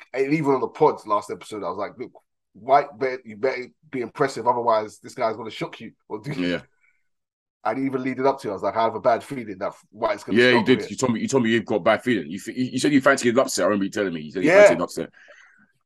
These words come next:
Speaker 1: And then watching it, I was even more
Speaker 2: Fir-,
Speaker 1: disappointed.
Speaker 2: first round.
Speaker 1: <laughs> I was disappointed, bro.
Speaker 2: From, yeah, from the first round, we said it straight away from the first round.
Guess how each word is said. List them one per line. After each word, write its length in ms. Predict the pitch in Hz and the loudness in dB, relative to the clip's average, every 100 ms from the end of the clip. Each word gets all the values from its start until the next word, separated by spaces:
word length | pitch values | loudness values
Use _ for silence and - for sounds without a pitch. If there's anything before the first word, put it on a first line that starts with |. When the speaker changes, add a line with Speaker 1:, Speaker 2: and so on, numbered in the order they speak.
| - | -2
Speaker 1:
And 120 | 120 | 0
then 100 | 127 | 2
watching 300 | 131 143 135 | 2 0 2
it, 160 | 131 131 - - _ _ _ _ - 120 | 4 4 0 -20 _ _ _ _ -12 -2
I 60 | |
was 140 | 139 127 | -2 -2
even 140 | 127 | -6
more 100 | 127 | 4
Speaker 2:
Fir-, 60 | 131 | 4
Speaker 1:
disappointed. 300 | - 143 151 | 6 6 6
Speaker 2:
first 180 | 156 143 | 6 6
round. 420 | 135 202 - - - | 6 6 4 -6 0
Speaker 1:
<laughs> 60 | |
I 340 | - - - 113 | 0 0 2 2
was 140 | 139 | 2
disappointed, 500 | 127 131 - 147 110 | -4 -8 2 2 0
bro. 180 | 107 - - - - - | -6 -8 -8 -14 -14 -12
Speaker 2:
From, 320 | - 156 165 - | -4 -2 -2 0
yeah, 200 | 120 - - - | 0 0 -4 -4
from 160 | 151 | 0
the 80 | 143 | 0
first 320 | - 143 135 | 4 4 4
round, 300 | 131 110 85 - _ _ _ | 2 -2 -4 -14 _ _ _
we 60 | |
said 180 | 90 127 | -2 -2
it 120 | 92 - | -2 -8
straight 260 | - - 104 | -10 -2 2
away 120 | 107 | 2
from 100 | 98 | 0
the 60 | 87 | -8
first 260 | 101 95 104 | -4 -6 -4
round. 220 | 90 | -8